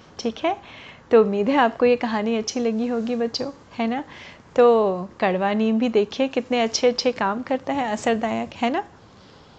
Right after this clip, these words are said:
तो आप भी ऐसे ही अच्छे अच्छे काम करते रहिए, बिल्कुल स्वस्थ रहिए, मस्त रहिए, मेरी कहानियाँ सुनते रहिए। और हाँ,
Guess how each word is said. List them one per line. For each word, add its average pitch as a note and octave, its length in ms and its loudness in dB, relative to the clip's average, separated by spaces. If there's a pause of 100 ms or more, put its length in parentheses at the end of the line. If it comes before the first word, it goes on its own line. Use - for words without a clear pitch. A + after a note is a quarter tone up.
(320)
तो A3 80 2
आप F#3+ 260 0
भी G#3+ 100 0
ऐसे G3+ 340 -6
ही A#3 240 -2 (100)
अच्छे - 240 -8
अच्छे G3+ 220 -6
काम F3+ 280 -8
करते A#3 340 -6
रहिए, A3+ 260 -2
बिल्कुल C#4+ 960 -2
स्वस्थ A#3+ 460 -2
रहिए, A3+ 480 0 (440)
मस्त G#3+ 400 -2
रहिए, A3+ 540 4 (320)
मेरी G3+ 280 2
कहानियाँ F#3+ 600 -4
सुनते G3+ 440 0
रहिए। A3 440 -2 (420)
और F#3 180 2
हाँ, G#3 540 -2